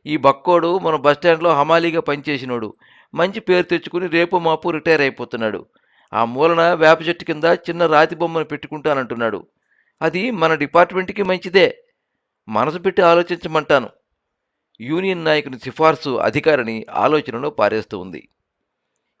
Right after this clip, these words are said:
"ఏముంది సారు, విజయవాడ బస్టాండ్ ప్రాంగణంలో వినాయకుడు బొమ్మను పెట్టుకోలేదా? చిత్తూరు స్టేషన్లో ఏడుకొండలవాడి బొమ్మను పెట్టి పూజించుకోవడం లేదా? అటువైపు వైజాగ్ని తీసుకోండి, ఓ మూల సాయిబాబా ఉన్నాడు." "ఇది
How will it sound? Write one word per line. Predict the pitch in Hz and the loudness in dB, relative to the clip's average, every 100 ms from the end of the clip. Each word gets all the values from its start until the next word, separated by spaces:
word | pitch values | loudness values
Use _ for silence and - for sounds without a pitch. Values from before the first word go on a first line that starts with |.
| - | -6
"ఏముంది | 135 190 247 240 226 | 0 2 2 0 -2
సారు, | 196 180 175 175 175 - _ _ - | 2 2 2 0 -4 -8 _ _ -12
విజయవాడ | 127 170 190 202 | 0 4 6 4
బస్టాండ్ | 165 170 190 185 | 4 2 2 2
ప్రాంగణంలో | 170 165 170 165 160 | 4 2 4 0 2
వినాయకుడు | 220 147 170 185 | 0 2 2 2
బొమ్మను | 165 160 170 | 2 2 2
పెట్టుకోలేదా? | 170 165 - 175 170 160 160 160 - _ _ _ - | -6 -6 -2 0 4 4 4 0 -8 _ _ _ -10
చిత్తూరు | 190 - 214 | -10 -4 -2
స్టేషన్లో | 175 196 180 165 190 | 0 2 2 0 -2
ఏడుకొండలవాడి | 180 175 175 180 175 180 165 | 0 2 2 0 4 4 6
బొమ్మను | 160 165 160 | 4 2 -2
పెట్టి | 160 160 | -2 -6
పూజించుకోవడం | 175 170 170 - 165 151 143 | -6 -6 -6 -4 -2 0 0
లేదా? | 127 117 110 92 _ _ _ _ - | 0 2 0 0 _ _ _ _ -10
అటువైపు | 147 165 190 151 | -2 0 2 2
వైజాగ్ని | 151 185 175 | 4 6 4
తీసుకోండి, | 175 165 - 170 156 156 - _ _ - | 0 -8 -4 -2 0 -2 -2 _ _ -4
ఓ | 180 | -2
మూల | 170 185 | 2 2
సాయిబాబా | 170 156 156 151 151 | 4 6 8 6 6
ఉన్నాడు." | 175 127 113 113 107 - _ _ _ _ _ _ _ _ _ _ _ _ _ _ | 2 2 0 0 -4 -10 _ _ _ _ _ _ _ _ _ _ _ _ _ _
"ఇది | 180 180 190 262 214 - | -8 -4 -2 -2 -4 -8